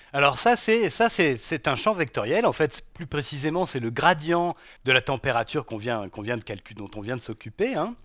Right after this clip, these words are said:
En fait, ce qu'a fait l'ordinateur ici, c'est qu'il a, euh, sélectionné un certain nombre de points, euh, dans le, dans l'espace, et puis pour chacun de ces points, il a calculé le gradient en ce point-là,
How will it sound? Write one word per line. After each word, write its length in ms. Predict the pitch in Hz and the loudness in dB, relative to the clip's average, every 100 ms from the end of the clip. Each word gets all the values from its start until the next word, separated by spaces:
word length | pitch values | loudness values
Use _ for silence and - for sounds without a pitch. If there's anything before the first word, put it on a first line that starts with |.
| - - - - _ | -20 -20 -20 -20 _
En 100 | 139 | 0
fait, 180 | - - | 2 2
ce 60 | - | 2
qu'a 120 | 175 | 2
fait 120 | 190 | 4
l'ordinateur 680 | 151 127 143 131 - 165 127 | 4 4 2 -2 2 2 2
ici, 280 | 110 247 254 | -2 -6 -4
c'est 180 | 202 | -2
qu'il 200 | - 170 | -2 4
a, 300 | 143 120 104 | 8 8 6
euh, 220 | 92 98 98 | 0 -6 -4
sélectionné 520 | - 220 - 190 175 | -2 -2 0 2 2
un 80 | 135 | 2
certain 280 | 139 - | -2 -2
nombre 200 | 143 131 | -4 -2
de 80 | 123 | -4
points, 420 | 113 - 160 156 - - _ - | -4 2 2 2 -4 -20 _ -16
euh, 100 | 90 | -12
dans 220 | 92 127 | -2 0
le, 520 | 120 110 98 92 87 82 90 98 | 0 -2 -4 -8 -12 -18 -20 -10
dans 140 | 107 107 | -6 -4
l'espace, 500 | 107 - 226 277 - | -4 2 4 4 -2
et 80 | 156 | -6
puis 220 | - 196 | -6 -6
pour 180 | 170 - | -6 0
chacun 340 | 233 - 240 | 2 2 0
de 60 | 196 | 0
ces 140 | 151 | -4
points, 180 | - 262 | -2 2
il 80 | 180 | 2
a 60 | |
calculé 440 | - 220 - 202 160 | 2 0 -2 2 2
le 120 | 123 | 2
gradient 580 | 139 143 123 135 190 240 | 4 4 4 0 0 -4
en 100 | 120 | -8
ce 140 | - 120 | -6 -6
point-là, 520 | - 117 113 202 | -2 0 2 0